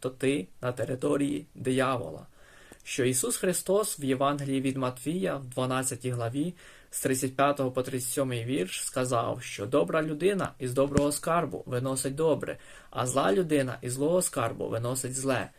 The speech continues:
«Кажу ж вам, що за всяке пусте слово, яке скажуть люди, дадуть вони відповідь в день суду.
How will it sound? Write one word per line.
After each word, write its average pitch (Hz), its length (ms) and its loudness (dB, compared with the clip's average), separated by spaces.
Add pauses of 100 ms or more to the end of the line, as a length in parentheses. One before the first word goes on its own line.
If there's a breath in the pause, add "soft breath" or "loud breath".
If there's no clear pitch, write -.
(280 loud breath)
«Кажу 143 340 2
ж 180 80 -2
вам, 120 280 -2
що - 200 -4
за 123 140 2
всяке 190 420 0
пусте 151 380 0
слово, 156 420 2
яке 113 320 0
скажуть 131 460 0
люди, 160 400 0 (100)
дадуть 135 420 0
вони 143 280 0
відповідь 156 520 0
в 123 80 -6
день 131 220 -2
суду. 143 520 0